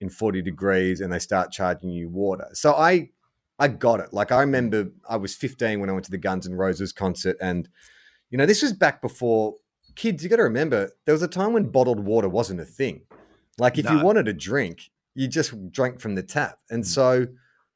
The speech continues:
Speaker 1: in nineteen ninety-three or whenever it was, ninety-four to nineteen ninety-three, to be somewhere where someone's telling you, "Hey, you can't drink from a tap, you've gotta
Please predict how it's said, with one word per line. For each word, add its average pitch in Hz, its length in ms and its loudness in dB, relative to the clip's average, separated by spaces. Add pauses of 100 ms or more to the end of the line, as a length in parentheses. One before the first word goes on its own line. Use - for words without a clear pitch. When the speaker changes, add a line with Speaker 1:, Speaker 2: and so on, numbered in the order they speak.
(300)
Speaker 1:
in 156 220 -2
nineteen 156 360 2
ninety-three 117 640 0
or 113 60 2
whenever 101 300 -2
it 90 60 -8
was, 90 200 -6
ninety-four 107 580 -2
to 104 500 -4
nineteen 127 260 0
ninety-three, 104 480 -2
to 110 160 -10
be 143 280 0
somewhere 110 440 0
where 98 140 -2
someone's 110 480 -4
telling 110 420 -4
you, 76 240 -6 (380)
"Hey, 117 120 2
you 95 160 0
can't 110 360 -2
drink 95 180 -6
from 90 140 -6
a 82 40 -6
tap, - 340 -8
you've 85 120 -6
gotta 90 340 2